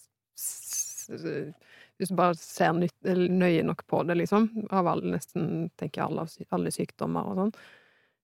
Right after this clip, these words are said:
Nesten alt, ikke alt, selvfølgelig. Ehm, men, ehm,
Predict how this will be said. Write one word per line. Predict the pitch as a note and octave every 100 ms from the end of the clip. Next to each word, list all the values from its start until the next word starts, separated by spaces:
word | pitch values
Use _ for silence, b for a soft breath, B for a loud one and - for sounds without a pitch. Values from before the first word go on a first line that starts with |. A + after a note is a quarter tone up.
| _
Nesten | G3 F3 - -
alt, | E3+ G3
ikke | - -
alt, | E3 -
selvfølgelig. | - F3+ F3+ A3 A3
Ehm, | - F#3+ F#3 F3+ F3
men, | - F#3+ F#3+ F#3
ehm, | F3+ F3+